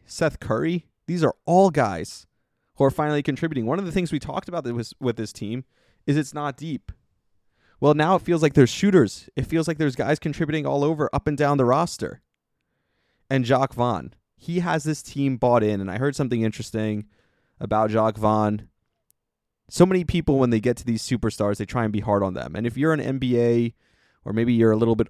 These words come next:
older and you're an N B A hater, you're gonna hear this and say, "Well, this is stupid. These players need to be taught. These players need to be disciplined, blah, blah, blah." Apparently, Jacques Vaughn is telling these guys, "Hey,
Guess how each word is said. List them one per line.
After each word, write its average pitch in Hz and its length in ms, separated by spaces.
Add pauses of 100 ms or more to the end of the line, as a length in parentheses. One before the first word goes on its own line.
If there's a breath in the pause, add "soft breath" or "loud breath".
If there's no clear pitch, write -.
older 110 340
and 104 160
you're 104 140
an 107 60
N 110 120
B 107 120
A 101 100
hater, 101 640 (420)
you're 113 140
gonna 117 140
hear 113 180
this 110 200
and 101 100
say, 101 340 (300 soft breath)
"Well, 120 120
this 135 140
is 110 100
stupid. 107 680
These 117 160
players 113 420
need 113 140
to 107 60
be 95 100
taught. 117 420
These 107 140
players 110 320
need 107 100
to 101 60
be 95 140
disciplined, 110 560
blah, 104 180
blah, 98 160
blah." 95 300 (760 loud breath)
Apparently, 190 320
Jacques 143 260
Vaughn 127 220
is 110 100
telling 117 320
these 110 180
guys, 110 360 (400 soft breath)
"Hey, 123 220